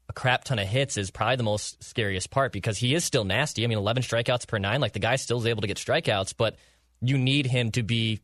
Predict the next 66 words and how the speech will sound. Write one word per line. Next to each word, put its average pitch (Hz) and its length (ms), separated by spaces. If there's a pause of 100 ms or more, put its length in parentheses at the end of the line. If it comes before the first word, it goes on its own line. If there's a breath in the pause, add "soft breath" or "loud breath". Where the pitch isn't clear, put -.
your 117 160
guy 107 220
with 110 120
Tyler 110 260
Duffy. 98 360
And 98 80
if, 98 100
and 113 80
if 107 100
he 175 240
is, 117 260 (280 soft breath)
if - 100
Taylor 180 200
Rogers 147 320
takes 127 180
a 113 60
step - 320
back, 139 260
then 117 120
all 120 100
of 113 80
a - 20
sudden 117 340
we're 113 120
kinda 139 220
back 113 200
to - 60
that 110 140
same 107 220
bullpen 113 400
question 113 400
of, 104 240 (320)
well, 135 160
it's 127 200
good, 151 280
but 110 120
is 117 100
it 107 140
good 131 160
enough 127 220
to 110 60
get 110 220
you 113 60
through 104 220
a 98 40
World 95 240
Series 123 380
run? 82 180
And 98 260
if 104 140
Taylor 127 220
Rogers 110 380
isn't 110 340
an - 40
integral 104 420
part 139 220
of 107 100
that, 95 260
then, 101 320
yeah, 117 200
I'm 107 80
gonna 117 120
have 101 80
some 104 100
significant 101 460
questions. - 520